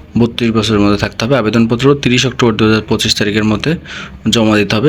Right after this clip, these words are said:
এবং আবেদনপত্রের সকল কাগজপত্র এবং মোবাইল নম্বর উল্লেখ করতে হবে। এবং পরবর্তীতে আপনাদের লিখিত পরীক্ষা বা অন্যান্য পরীক্ষার সময়সূচি মোবাইল এসএমএস এর মাধ্যমে তারা কিন্তু জানিয়ে দেবে। দ্বিতীয় সার্কুলারটি হলো সহকারী শিক্ষক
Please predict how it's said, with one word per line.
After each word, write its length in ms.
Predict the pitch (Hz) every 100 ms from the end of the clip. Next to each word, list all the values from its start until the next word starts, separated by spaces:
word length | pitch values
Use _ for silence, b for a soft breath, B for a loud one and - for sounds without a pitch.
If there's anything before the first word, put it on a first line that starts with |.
| 147
এবং 100 | 110 101
আবেদনপত্রের 480 | 98 101 101 104 -
সকল 160 | 104 104 101
কাগজপত্র 440 | 95 98 - 110 123
এবং 100 | 104 101
মোবাইল 200 | 101 101
নম্বর 160 | 98 98 98
উল্লেখ 180 | 95 95 -
করতে 180 | 92 107
হবে। 140 | 110 160 -
এবং 140 | 117 127 123
পরবর্তীতে 380 | 123 113 113 113
আপনাদের 200 | 117 113 110
লিখিত 200 | 104 110 110
পরীক্ষা 240 | 113 113 123
বা 40 | 107
অন্যান্য 220 | 107 107 101
পরীক্ষার 280 | 104 - 110
সময়সূচি 420 | 107 104 101 - 175 B B B B 110
মোবাইল 240 | 110 113 107
এসএমএস 320 | - 110 101
এর 60 | 110
মাধ্যমে 280 | 101 101 120 180 B B B
তারা 140 | 101 98
কিন্তু 180 | 104 101 101
জানিয়ে 240 | 101 98 98
দেবে। 140 | 104 147 - - -
দ্বিতীয় 240 | 127 123 135
সার্কুলারটি 340 | 135 120 127 117
হলো 120 | 127 -
সহকারী 320 | 110 117 110 -
শিক্ষক 260 | 113 113